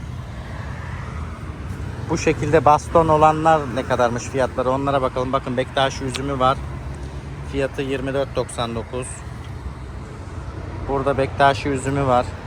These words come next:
Pardon, em, frenk üzümü yirmi dört doksan dokuz.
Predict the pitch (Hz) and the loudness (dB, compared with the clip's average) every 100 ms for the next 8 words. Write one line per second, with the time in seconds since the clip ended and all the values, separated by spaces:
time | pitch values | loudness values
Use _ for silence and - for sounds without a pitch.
0 | - - - 160 139 120 - - - - | -10 0 6 6 6 -2 -4 -8 -6 0
1 | 117 117 117 113 107 - - - - - | 0 0 -2 -4 -6 -10 -10 -10 -10 -12
2 | - - - - 135 139 135 120 123 131 | -12 -12 -10 -2 -2 -2 -4 -4 -2 -2
3 | 143 - - - - 120 123 131 135 - | -4 -8 -12 -10 -8 -6 -2 0 0 0
4 | 123 - 120 117 - 120 | -2 -2 -2 -4 -4 -6